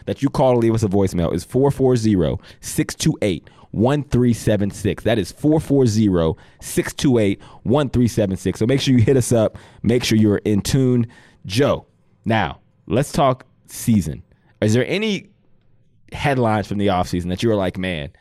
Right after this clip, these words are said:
I wish I could talk about this, but we're not doing podcasts, and I don't have the opportunity to do so"? What is burning in your mind that you're like, "Man, I have a hot take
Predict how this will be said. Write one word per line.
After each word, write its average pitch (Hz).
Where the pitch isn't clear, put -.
I 147
wish 139
I 123
could 98
talk 117
about 107
this, 113
but -
we're 110
not 110
doing 87
podcasts, 90
and 87
I 98
don't 95
have 90
the 90
opportunity 131
to 165
do 117
so"? -
What 135
is 156
burning 135
in 123
your 117
mind 107
that 95
you're 113
like, 98
"Man, 107
I 123
have 131
a 98
hot 120
take 101